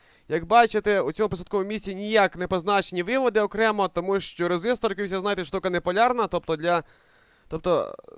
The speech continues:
тобто якою стороною запаяти резистор, ніякого значення немає, як ви всі знаєте. Тому очевидно, що у цьому проєкті це також ніяко, ніяко, ніяк не зазначено.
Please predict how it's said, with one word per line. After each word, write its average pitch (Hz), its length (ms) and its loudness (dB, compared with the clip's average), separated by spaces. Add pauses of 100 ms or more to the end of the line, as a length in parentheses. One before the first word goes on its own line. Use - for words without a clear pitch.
тобто 190 520 0
якою 190 460 0
стороною 196 340 -4
запаяти 180 340 -2
резистор, 196 400 -4
ніякого 190 260 -2
значення 185 280 -6
немає, 160 300 0
як 127 80 -6
ви 143 60 -10
всі 147 160 -8
знаєте. 131 340 -6 (500)
Тому 190 220 -4
очевидно, 208 540 2
що 190 320 0
у 175 80 2
цьому 190 160 0
проєкті 208 320 -2
це 175 140 -8
також 196 260 -4
ніяко, 185 280 -2
ніяко, 180 400 -2
ніяк 202 440 0
не 185 100 -6
зазначено. 247 720 -2